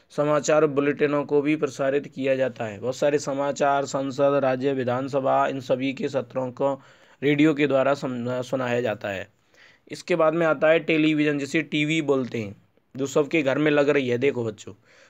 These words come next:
सूचना के संचार, प्रसार,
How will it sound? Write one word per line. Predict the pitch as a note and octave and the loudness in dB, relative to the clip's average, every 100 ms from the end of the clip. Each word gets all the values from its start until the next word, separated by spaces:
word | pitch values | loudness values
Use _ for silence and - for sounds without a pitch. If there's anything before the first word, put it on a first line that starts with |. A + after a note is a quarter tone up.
| _ | _
सूचना | - D#3+ D#3+ F3 F3 E3 | -4 -2 0 2 2 2
के | E3+ F3 | 2 0
संचार, | E3 D#3 D#3 D3+ D#3 D3 B2 | 2 0 0 2 2 2 -2
प्रसार, | C#3+ D3 D#3 D3+ G2+ | -4 0 2 2 0